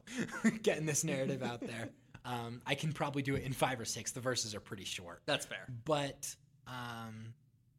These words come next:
Speaker 1: but yeah, it is interesting to point out that the way that this narrative is framed is definitely, he took his time writing this structure and getting it,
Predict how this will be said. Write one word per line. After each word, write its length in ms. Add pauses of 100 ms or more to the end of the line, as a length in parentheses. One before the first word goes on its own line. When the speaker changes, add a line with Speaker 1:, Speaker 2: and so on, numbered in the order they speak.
(440)
Speaker 1:
but 180
yeah, 200
it 100
is 160
interesting 400
to 60
point 240
out 80
that 120
the 60
way 140
that 200
this 160
narrative 300
is 80
framed 320
is 100
definitely, 580 (380)
he 60
took 220
his 140
time 500 (180)
writing 340
this 160
structure 600
and 100
getting 260
it, 140